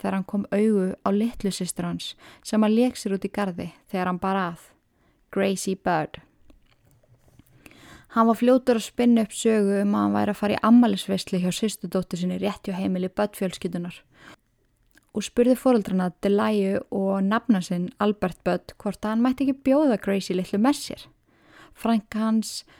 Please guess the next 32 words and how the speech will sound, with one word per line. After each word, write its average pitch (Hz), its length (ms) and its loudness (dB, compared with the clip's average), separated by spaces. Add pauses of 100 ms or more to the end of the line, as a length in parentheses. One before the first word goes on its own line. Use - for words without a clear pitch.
(140)
væri 208 560 2
á - 160 -2
svipuðum 208 480 0
aldri 208 400 -2
og 220 240 0
kannski 254 320 0
getur 247 240 0
þær 233 300 0
orðið 240 260 0
góða 262 240 6
vinkonur. 277 480 0 (560)
Gracie 220 360 2
fekk 214 200 -2
að 196 80 -4
fara 208 240 -2
með 190 320 0
Albert 202 480 -6
og 196 140 -2
var 196 160 -6
heldur 269 380 0
betur 185 200 -2
spennt. - 540 -10 (800)
Mamma 214 280 6
hennar 262 160 6
og 269 120 -2
pabbi 202 280 -4
kvöddu 202 400 -4
hana 202 200 -2
þarna 185 420 -6 (180)
í 190 80 -8
hinsta 202 480 -2
sinn. 185 300 -8